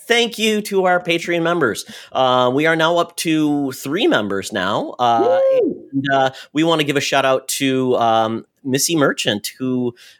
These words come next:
Speaker 1: uh, is a great supporter of us. She has, uh, arranged other Patreon content, uh, in regards to interviews. So that's very exciting. So thank you, Missy. And we're already disappointing you because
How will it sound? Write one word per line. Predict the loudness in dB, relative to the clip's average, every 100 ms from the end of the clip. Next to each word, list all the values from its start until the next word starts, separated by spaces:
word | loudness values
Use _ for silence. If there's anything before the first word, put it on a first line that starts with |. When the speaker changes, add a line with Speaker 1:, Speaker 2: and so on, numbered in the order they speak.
| 0
Speaker 1:
uh, | 2 4 2 2
is | 0 0 0 -4 -4
a | -4 -4
great | -2 0 0
supporter | -4 -2 -2 2 0
of | 0 2
us. | 2 0
She | -4 -6 -4
has, | 0 0 0 -6 -12 -10 -2
uh, | 0 0
arranged | -2 2 2 2 -2 -4 -2
other | -2 0 0 0 -4 -4
Patreon | -6 -4 -6
content, | -2 -2 -2 0 0 -2 -6 _ -4
uh, | 0 2 2 0 -2
in | -4
regards | -2 -2 -4
to | -6
interviews. | 0 0 2 0 0 -2
So | -2 -2 -2
that's | -4 -2
very | -6
exciting. | -2 -4 -4
So | -4 -4
thank | -2 -2 0
you, | -2
Missy. | 0 0 0 -4 -6 -10 -20 _ -4
And | 0 2 2 2
we're | 0 0
already | 0 0 -2
disappointing | -2 -2 -2 -2 0 2
you | 2 0
because | -2 -2 0 0 0